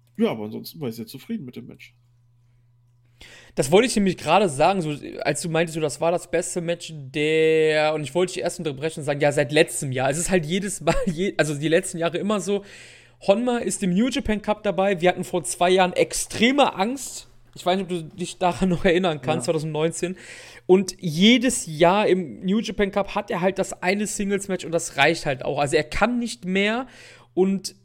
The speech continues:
Speaker 2: das reicht halt völlig aus. Letzter gegen Hiromu war gut. Ich fand das Match gegen Suzuki auch ziemlich gut hier und ich denke, damit alles, ist alles gesagt. Wir hatten auch beide Suzuki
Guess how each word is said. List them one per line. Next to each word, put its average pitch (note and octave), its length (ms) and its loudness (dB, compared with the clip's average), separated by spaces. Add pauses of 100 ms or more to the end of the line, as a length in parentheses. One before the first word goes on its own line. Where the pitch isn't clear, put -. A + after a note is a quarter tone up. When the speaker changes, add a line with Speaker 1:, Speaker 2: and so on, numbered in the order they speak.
Speaker 2:
das - 360 -2
reicht F#3 420 0
halt G3 200 -4
völlig G#3+ 540 -4
aus. F#3 260 0
Letzter F#3+ 280 0
gegen F3+ 180 -2
Hiromu A#3 520 -2
war A3 100 -4
gut. G#3+ 320 -2 (220)
Ich - 180 -6
fand F3+ 160 0
das F#3+ 160 0
Match F#3+ 260 -6
gegen F3+ 180 -4
Suzuki E3+ 420 -6
auch F3 140 -2
ziemlich F3+ 380 -8
gut F#3+ 220 -10
hier F3 200 -2
und D#3+ 420 -6 (960)
ich - 160 -8
denke, E3+ 220 0
damit E3 220 0
alles, E3 280 -4
ist - 180 -8
alles E3 260 -4
gesagt. D3 460 -2 (300)
Wir D#3 80 6
hatten E3 140 -2
auch F#3 100 0
beide F3 280 4
Suzuki E3 560 -4